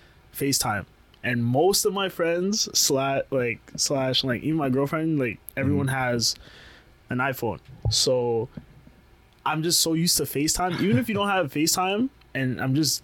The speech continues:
Speaker 1: like, calling you on the phone and I, like, I don't know, bro. I'm just a person that I actually wanna see your face, even if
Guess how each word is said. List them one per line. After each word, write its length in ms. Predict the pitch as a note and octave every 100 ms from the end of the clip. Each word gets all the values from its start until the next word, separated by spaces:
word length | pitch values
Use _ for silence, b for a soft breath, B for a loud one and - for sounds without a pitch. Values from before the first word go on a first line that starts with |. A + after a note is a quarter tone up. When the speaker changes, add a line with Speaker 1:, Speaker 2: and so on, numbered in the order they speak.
| - - - -
Speaker 1:
like, 220 | B2+ A#2+
calling 280 | - C#3+ C#3+
you 60 | C#3+
on 80 | C3+
the 60 |
phone 540 | A#2 B2+ C#3 D3+ F3 F#3+ -
and 120 | B2
I, 160 | A2 - - - - -
like, 160 | C3 -
I 80 | D#3+
don't 120 | G3
know, 160 | F#3+ D#3+
bro. 160 | D3
I'm 220 | C3 D#3
just 180 | D#3+ -
a 60 | F3
person 340 | - D3+ E3
that 120 | C#3+ A#2
I 80 | A#2+ B2
actually 200 | - C#3
wanna 140 | B2+
see 120 | -
your 120 | A#2+ A2+
face, 340 | A#2 G2 - - -
even 160 | B2+
if 260 | B2+ -